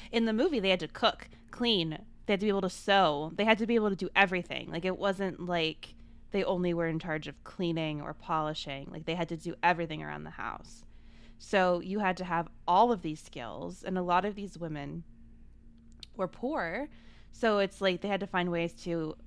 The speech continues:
get those skills and to develop these skills, so they were, like, considered marketable maids. So, like, there was a lot that went, there's a lot that goes into it, and a lot of skill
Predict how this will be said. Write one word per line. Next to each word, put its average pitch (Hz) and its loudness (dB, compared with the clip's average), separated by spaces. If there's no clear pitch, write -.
get 170 -2
those 156 -4
skills 180 -2
and 160 -6
to 165 -12
develop 165 -2
these 143 -10
skills, 143 -10
so 156 -8
they 156 -4
were, 151 -6
like, 160 -8
considered 151 -8
marketable 156 -4
maids. - -8
So, - 0
like, 330 2
there 311 8
was 523 8
a 466 4
lot 262 6
that 233 -2
went, 208 -4
there's 403 0
a 381 0
lot 247 4
that 320 -4
goes 196 -4
into 247 -2
it, 190 0
and 180 -4
a 180 -2
lot 196 0
of 165 -4
skill 170 -2